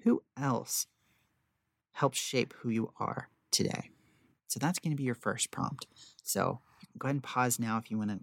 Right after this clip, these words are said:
dive into that more. My second prompt for you. Think of a day at work or in a service experience or in a clinical experience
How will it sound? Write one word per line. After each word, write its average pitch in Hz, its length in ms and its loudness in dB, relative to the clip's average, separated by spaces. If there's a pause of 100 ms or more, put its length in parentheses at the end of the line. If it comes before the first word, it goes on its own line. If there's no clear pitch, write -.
(140)
dive 104 240 2
into 98 220 -2
that - 260 -4
more. 123 280 0 (2000)
My 123 100 0
second 120 400 0
prompt - 300 -2
for - 140 -2
you. - 240 -4 (1200)
Think 156 140 0
of 190 80 0
a 208 80 2
day 147 240 0
at - 140 -10
work 117 500 -2 (460)
or 113 560 0
in 113 120 -10
a 104 60 -8
service 117 400 2
experience 117 920 -2 (380)
or 110 80 2
in 101 60 4
a 101 60 0
clinical 120 480 0
experience 107 720 -2